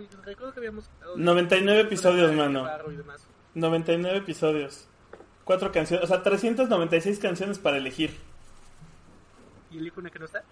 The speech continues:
Speaker 2: Seguramente, no sé, Matito llevaba ese conteo, porque él, él era el que llevaba el conteo de si ya habíamos puesto alguna canción.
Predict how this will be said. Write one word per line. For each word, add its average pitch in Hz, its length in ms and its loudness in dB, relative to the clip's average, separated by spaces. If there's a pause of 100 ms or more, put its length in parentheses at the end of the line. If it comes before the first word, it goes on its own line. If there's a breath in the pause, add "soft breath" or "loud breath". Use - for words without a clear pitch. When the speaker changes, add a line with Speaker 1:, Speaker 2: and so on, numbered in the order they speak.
(140)
Speaker 2:
Seguramente, 208 560 6
no 233 120 8
sé, 254 280 12
Matito 214 340 4
llevaba 240 300 10
ese 254 140 8
conteo, 170 600 4 (100)
porque 165 220 -6
él, 180 200 0 (200)
él 208 60 4
era 214 160 2
el 208 60 -4
que 170 160 -4
llevaba 156 280 4
el 170 60 -4
conteo 156 300 0
de 151 200 0
si 147 120 -12
ya 147 120 0
habíamos 160 240 4
puesto 156 200 -6
alguna 147 240 -6
canción. 135 340 -10